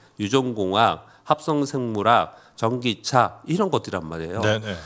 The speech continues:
Speaker 1: 근데 얘네들이 지금 불러드린 키워드를 불러드렸습니다.
Speaker 2: 음.
Speaker 1: 그러면 이 키워드에 있는 산업은 트럼프가 되면 더 좋을까요? 바이든이 되면 더 좋을까요?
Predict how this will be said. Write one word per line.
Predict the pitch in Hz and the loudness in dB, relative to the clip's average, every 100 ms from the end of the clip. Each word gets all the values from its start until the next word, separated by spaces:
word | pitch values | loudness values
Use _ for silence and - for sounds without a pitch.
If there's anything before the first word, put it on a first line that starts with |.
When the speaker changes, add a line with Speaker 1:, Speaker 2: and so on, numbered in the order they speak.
| - - | -18 -8
Speaker 1:
근데 | 190 202 123 | 2 4 4
얘네들이 | 160 208 127 104 127 104 82 - _ _ _ _ - - | 4 2 2 0 2 0 -2 -12 _ _ _ _ -16 -8
지금 | - 143 180 | -2 2 2
불러드린 | 131 135 139 127 | 4 2 2 -2
키워드를 | 120 180 175 139 | -2 0 2 0
불러드렸습니다. | 113 101 101 95 - 92 104 175 - - | -2 -2 -2 -4 -6 -4 -2 -2 -6 -14
Speaker 2:
음. | 92 82 | -12 -2
Speaker 1:
그러면 | 165 - - | -2 -2 -2
이 | 160 208 | 0 0
키워드에 | 208 - 202 196 190 | 0 2 4 4 4
있는 | 175 131 135 139 | 2 2 0 0
산업은 | 147 160 131 107 143 95 - - _ _ - | 0 2 2 4 2 0 -8 -20 _ _ -8
트럼프가 | 240 262 262 208 185 | 2 2 4 4 4
되면 | 143 135 139 139 139 | 2 2 4 4 0
더 | 123 | -4
좋을까요? | - 110 113 113 117 135 - | -4 -6 0 2 4 0 0
바이든이 | 95 101 123 123 117 | -2 0 0 -2 -2
되면 | 104 107 131 | -4 -4 -6
더 | 95 | -10
좋을까요? | - 82 - 85 | -10 -10 -8 -8